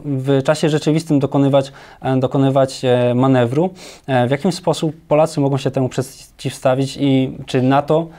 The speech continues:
e, może pozwolić sobie na tutaj, na cen-, rozbudowę centrów logistycznych w Polsce, nie przesuwając oczywiście, e, stałej, stałych, stałej obecności, ponieważ to,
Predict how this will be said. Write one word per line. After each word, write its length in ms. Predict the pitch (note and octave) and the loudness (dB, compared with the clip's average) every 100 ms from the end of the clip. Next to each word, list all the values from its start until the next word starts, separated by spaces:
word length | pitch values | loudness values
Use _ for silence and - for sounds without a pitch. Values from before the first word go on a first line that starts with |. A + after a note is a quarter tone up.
| - - - | -20 -20 -4
e, 240 | B2+ B2+ | 0 0
może 420 | B2+ C3 C3 C3+ | 0 0 0 0
pozwolić 380 | C3 B2+ C3 C3 | -2 -2 0 -2
sobie 220 | - B2+ | -4 -2
na 120 | B2+ | -2
tutaj, 280 | B2 - B2 | -2 -2 0
na 120 | A#2 | 0
cen-, 400 | A#2 C#3 C3+ C3+ | -2 -2 0 0
rozbudowę 440 | C3 C3+ D3 D3+ C#3+ | 0 -2 0 0 0
centrów 360 | D#3+ D#3 C3 | -2 -4 -4
logistycznych 760 | C3+ B2+ B2 - B2+ - B2 - | -4 -4 -6 -6 -6 -2 -4 -4
w 420 | B2+ - C3+ B2 B2+ | -6 -2 -2 -2 -2
Polsce, 380 | B2 A#2+ - A#2 - | -2 -2 -6 -6 -4
nie 80 | |
przesuwając 500 | C3+ D3 C#3+ C#3+ C#3 | -4 -4 -2 0 0
oczywiście, 400 | C#3 C#3 C3 C3+ C3 - - - | -4 -4 -6 -4 -6 -6 -20 -10
e, 400 | B2+ B2 B2 A#2+ | 0 0 2 0
stałej, 540 | A#2 - A#2 A#2 A#2+ B2+ | -2 0 2 2 0 -2
stałych, 440 | - B2 A#2+ A#2+ - | 0 0 0 -6 -20
stałej 280 | - - B2+ | -8 -4 -2
obecności, 600 | B2 B2+ B2+ B2 B2 - | -2 -2 -6 -8 -8 -10
ponieważ 360 | D#3+ C3+ C3 C3 | -10 -8 -8 -8
to, 320 | C3+ C3+ C#3+ | -4 -4 -6